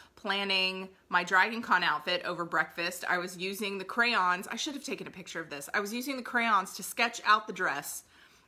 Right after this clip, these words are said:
and we were making plans on the placemat. Good morning, Tiffany. Hi, Caro. We can't stop working,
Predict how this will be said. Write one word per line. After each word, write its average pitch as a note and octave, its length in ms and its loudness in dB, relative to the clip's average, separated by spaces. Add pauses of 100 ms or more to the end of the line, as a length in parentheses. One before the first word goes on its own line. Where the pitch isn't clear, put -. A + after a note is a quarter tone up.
and F#3 180 -2
we F#3 120 2
were F3 140 -2
making F3 320 0
plans D3+ 680 -4 (280)
on F#3+ 120 4
the E3 60 -4
placemat. F3 800 -4 (200)
Good E3+ 120 -14
morning, F3 240 -6
Tiffany. F3+ 560 -8 (480)
Hi, G#3+ 120 2
Caro. F3 460 0 (2750)
We B3+ 140 -2
can't C#4 280 -4
stop A#3+ 320 2
working, G3+ 420 -6